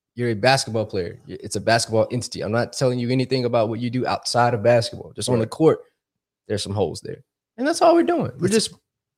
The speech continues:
Speaker 1: showing light on that.
Speaker 3: The
Speaker 1: That's
Speaker 3: roster has a lot of holes.
Speaker 1: Oh.
Speaker 3: Listen, I,
Speaker 2: Yeah.
Speaker 3: once again, Zion and B I healthy and C J, like, they're a really good basketball team. That still doesn't mean that the bench is very good.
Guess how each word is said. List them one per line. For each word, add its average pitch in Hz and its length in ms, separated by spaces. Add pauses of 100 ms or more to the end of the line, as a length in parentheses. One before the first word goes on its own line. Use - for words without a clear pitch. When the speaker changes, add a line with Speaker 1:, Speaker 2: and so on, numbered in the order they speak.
(180)
Speaker 1:
showing 226 300
light 123 180
on 110 80
that. - 80
Speaker 3:
The 147 100
Speaker 1:
That's 123 80 (140)
Speaker 3:
roster 165 280
has 113 300
a 98 60
lot 113 280
of 123 120
holes. - 360
Speaker 1:
Oh. - 380 (520)
Speaker 3:
Listen, 175 340
I, 202 140 (280)
Speaker 2:
Yeah. 98 80
Speaker 3:
once 214 160
again, 139 240
Zion 208 520
and 165 120
B 160 160
I 185 140
healthy 180 360
and 143 100
C 180 180
J, 185 160
like, 156 120
they're 151 140
a 143 60
really 139 180
good 123 140
basketball 117 340
team. 104 180
That 135 240
still - 220
doesn't 160 220
mean 147 100
that 117 100
the 117 60
bench 123 260
is 104 80
very 104 180
good. - 60